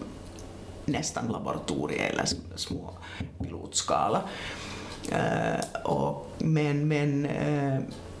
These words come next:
våra kollegor i Lutuniversitetet pratade om det här redan tjugofemton och vi visste inte heller vad det är. <laughs> Alla andra, men, men, men, men de har pågått med det och, och, eh,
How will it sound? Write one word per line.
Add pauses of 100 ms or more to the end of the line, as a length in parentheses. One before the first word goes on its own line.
(100)
våra
kollegor
i
Lutuniversitetet
pratade
om
det
här
redan (220)
tjugofemton
och
vi
visste
inte
heller
vad
det
är. (580)
<laughs> (540)
Alla
andra, (280)
men,
men, (100)
men,
men
de
har
pågått
med
det
och,
och, (720)
eh,